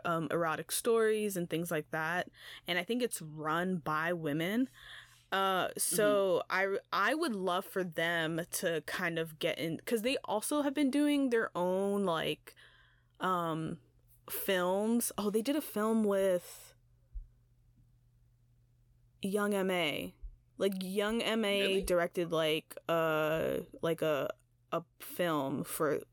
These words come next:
Speaker 1: them or with them or
Speaker 2: Interesting.
Speaker 1: whatever. Um, I'm pretty sure it's on Pornhub as well, <laughs> but, uh,
Speaker 2: <laughs>
Speaker 1: yeah, I, oh no, or maybe she did it with Pornhub. I don't remember. Maybe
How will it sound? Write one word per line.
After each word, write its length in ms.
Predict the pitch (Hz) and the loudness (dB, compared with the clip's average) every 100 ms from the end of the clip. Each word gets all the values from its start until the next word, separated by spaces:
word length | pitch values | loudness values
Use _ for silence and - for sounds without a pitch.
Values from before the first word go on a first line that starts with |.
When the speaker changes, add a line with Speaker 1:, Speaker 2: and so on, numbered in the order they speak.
| _ - | _ -8
Speaker 1:
them 600 | 180 165 147 151 156 160 - | -4 -2 0 -2 -4 -6 -4
or 160 | 165 160 | -2 0
with 180 | 165 269 | -2 -2
them 180 | 170 170 | -4 0
or 60 | 160 | 0
Speaker 2:
Interesting. 60 | |
Speaker 1:
whatever. 560 | 156 156 156 151 156 - _ - - - - - - 180 | 0 -2 -2 -4 -4 -8 _ -20 -20 -18 -16 -16 -6 0
Um, 800 | 185 175 170 160 151 156 156 - _ _ _ _ _ _ _ _ _ _ _ _ _ | 2 2 2 0 -2 -4 -6 -10 _ _ _ _ _ _ _ _ _ _ _ _ _
I'm 100 | 190 | -4
pretty 200 | 208 233 | 0 0
sure 220 | 247 302 | 0 0
it's 140 | 269 185 | 0 -2
on 100 | 175 | -4
Pornhub 440 | - 147 160 160 | -2 -2 -2 -4
as 140 | 160 160 | -6 -4
well, 280 | 151 175 - | -4 -4 -4
<laughs> 40 | |
but, 600 | 254 - 311 220 202 - | -4 2 4 6 2 0
uh, 680 | 202 208 196 190 185 170 - 220 233 - - - - | 0 2 2 2 2 2 0 -4 -12 -16 -20 -20 -20
Speaker 2:
<laughs> 580 | - - - - _ - | -20 -20 -20 -20 _ -10
Speaker 1:
yeah, 760 | 175 196 196 185 160 143 - 202 - | -4 0 0 2 0 -2 -4 -10 -12
I, 140 | 190 - - - | -12 -14 -8 -2
oh 60 | |
no, 200 | 320 381 | 2 4
or 100 | 262 | 4
maybe 160 | 277 427 605 | 2 2 0
she 160 | - 392 | 0 2
did 140 | 370 | 2
it 100 | 277 | 2
with 220 | 254 - | 0 -2
Pornhub. 480 | - 175 175 151 156 - | -6 -4 -2 -2 -2 -2
I 100 | 294 | 0
don't 160 | 339 | 0
remember. 520 | - 175 151 151 151 - - - | 0 0 0 -2 -4 -8 -12 -2
Maybe 320 | 330 349 | 0 0